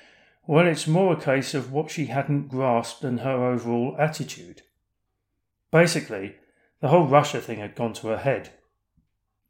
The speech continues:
and all she could think about is what it meant for her personally and her insatiable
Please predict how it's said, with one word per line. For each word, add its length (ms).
and 120
all 120
she 180
could 160
think 280
about 400
is 360
what 260
it 120
meant 260
for 160
her 400
personally 680
and 480
her 240
insatiable 800